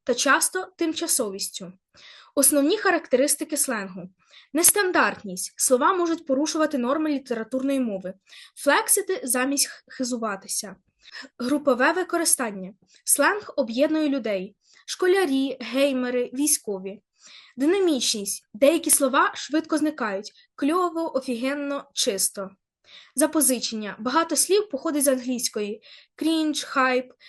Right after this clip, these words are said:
або утворюється шляхом творчої трансформації. Агресія, агритися. Приклади сучасного сленгу. Вайб – атмосфера, відчуття.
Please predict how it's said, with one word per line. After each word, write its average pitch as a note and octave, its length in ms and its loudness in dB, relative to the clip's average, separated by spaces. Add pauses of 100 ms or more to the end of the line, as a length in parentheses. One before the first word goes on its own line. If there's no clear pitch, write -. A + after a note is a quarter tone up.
(100)
або B3 220 -2
утворюється E4 520 0
шляхом C4+ 400 -4
творчої C4 720 0
трансформації. A#3+ 960 -6 (280)
Агресія, D#4 880 0
агритися. G3+ 680 -8 (500)
Приклади G#4 420 2
сучасного C4 520 -2
сленгу. G#3 460 -8 (340)
Вайб – D4 520 2 (220)
атмосфера, C4+ 600 -2
відчуття. A#3 640 -6